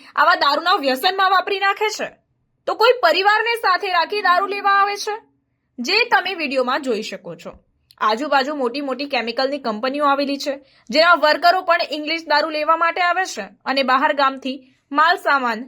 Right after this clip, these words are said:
લઈને આવેલા ટ્રક ડ્રાઈવરો પણ ઇંગ્લિશ દારૂનું વ્યસન કરે છે,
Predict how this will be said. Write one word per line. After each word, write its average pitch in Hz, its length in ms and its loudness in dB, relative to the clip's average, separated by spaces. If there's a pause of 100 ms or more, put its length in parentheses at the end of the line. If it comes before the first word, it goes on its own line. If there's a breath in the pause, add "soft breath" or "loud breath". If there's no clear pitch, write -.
(100)
લઈને 262 300 -2
આવેલા 240 360 0
ટ્રક 247 240 -2
ડ્રાઈવરો 220 440 0
પણ 226 340 -2 (340)
ઇંગ્લિશ 370 420 0
દારૂનું 302 380 2
વ્યસન 226 380 -2
કરે 180 200 -8
છે, 175 200 -16